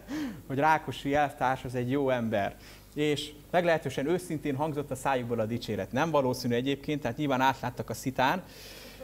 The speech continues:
De tudnotok kell, hogy, ö, hogy az Istennek a dicsérete nem erről szól, hanem Isten ki akarja neked magát jelenteni, az ő jóságát. Azt mondja a Zsoltár, hogy érezzétek, tapasztaljátok és lássátok meg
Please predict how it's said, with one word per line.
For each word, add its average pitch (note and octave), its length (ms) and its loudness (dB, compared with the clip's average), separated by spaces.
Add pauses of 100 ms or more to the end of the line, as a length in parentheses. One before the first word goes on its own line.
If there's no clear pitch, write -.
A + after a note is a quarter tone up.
(360)
De F3 240 4
tudnotok A#3+ 460 4
kell, F#3 340 10
hogy, E3 420 6
ö, D#3 260 6 (240)
hogy C#3+ 180 2
az C#3+ 80 0
Istennek F#3+ 360 -4
a C#3+ 40 -2
dicsérete C#3 480 -4
nem C#3 180 0
erről A2+ 340 -2
szól, G#2+ 420 -8 (300)
hanem D#3 220 2
Isten F3+ 300 -2
ki B3 140 2
akarja D3 360 4
neked C#3+ 300 -2
magát C3 420 0
jelenteni, A2 500 -4
az A#2 140 -2
ő C#3 60 2
jóságát. C#3 760 0 (260)
Azt F#3 220 4
mondja G3+ 240 4
a E3+ 60 6
Zsoltár, F3 400 4
hogy C#3 180 -2
érezzétek, F3+ 960 0
tapasztaljátok D3+ 880 0
és C3+ 140 -4
lássátok D3+ 720 0
meg C3 300 -4